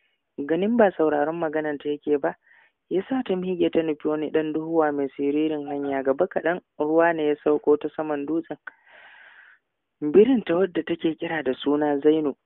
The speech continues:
yana nan a kafaɗarta, yayin da take kutsawa cikin duhuwar nan.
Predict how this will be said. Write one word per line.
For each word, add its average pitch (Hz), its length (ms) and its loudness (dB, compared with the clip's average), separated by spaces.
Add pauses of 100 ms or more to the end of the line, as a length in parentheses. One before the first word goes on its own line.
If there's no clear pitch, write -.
yana 156 400 0
nan 147 180 -4
a 143 100 -8
kafaɗarta, 131 680 -2 (120)
yayin 139 440 -4
da 156 160 2 (420)
take 151 300 0
kutsawa 139 640 0
cikin 143 360 -6
duhuwar 147 400 2
nan. 139 180 -4